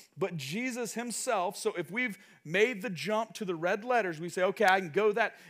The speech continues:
Jesus himself speaks of the authority in the Old Testament scriptures. So he puts his stamp of approval on them. He says, "Hey, this matters. This is the authority too."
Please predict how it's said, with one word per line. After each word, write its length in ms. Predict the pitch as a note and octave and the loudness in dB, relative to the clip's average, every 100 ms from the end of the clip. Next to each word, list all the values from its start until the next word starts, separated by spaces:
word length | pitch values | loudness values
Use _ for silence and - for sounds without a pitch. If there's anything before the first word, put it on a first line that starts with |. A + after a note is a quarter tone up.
| - | -12
Jesus 520 | D3 F#3 B3+ C4+ A#3+ | -6 -4 -2 -4 -6
himself 960 | A#3+ A#3 F#3+ - C4 B3 F#3+ A3+ - - _ _ _ | -6 -6 -4 0 4 4 2 -4 -10 -20 _ _ _
speaks 520 | - - - B3+ G3+ A#3+ | -12 -12 -6 -6 -4 -4
of 120 | F3+ | -2
the 120 | G#3 | -2
authority 480 | F#3+ A#3+ B3+ A3 G#3 | -2 0 0 0 -4
in 80 | G3+ | -4
the 100 | G3+ | -2
Old 220 | G3 G3+ | -2 0
Testament 480 | A#3+ A3+ - C3 - | -4 -4 -8 -12 -12
scriptures. 640 | - A2 - F2 - - _ _ _ _ _ _ _ _ | -10 -10 -10 -20 -20 -20 _ _ _ _ _ _ _ _
So 180 | - A#3 | 0 4
he 200 | G3 C#4 | 4 0
puts 240 | - C#4 | -2 -4
his 160 | B3+ A#3 | -4 -4
stamp 360 | - B3 A#3+ - | 0 2 2 0
of 120 | F#3+ | -4
approval 600 | E3+ - C4+ D4 A#3 C#3+ | -6 -6 -6 -2 -4 -4
on 140 | G#2+ | -10
them. 180 | G#2 - _ _ _ _ _ _ _ | -16 -20 _ _ _ _ _ _ _
He 140 | A#3+ | -2
says, 260 | A3+ B3+ G#3 - - | 4 4 4 -2 0
"Hey, 220 | A#3 B3 F#3 | 6 6 4
this 440 | B2+ A#3 C4+ - | -2 0 2 0
matters. 460 | G3+ A3 A3 F3 B2 | 2 4 4 2 -2
This 300 | C3 B3 A3+ | -2 -2 0
is 160 | A#3 F#3+ | -4 -6
the 140 | G#3+ | -4
authority 460 | G#3 - G#3 G#3 F#3 | -6 -2 4 4 2
too." 460 | D#3 A3+ A#3 G3+ | -8 -8 -8 -10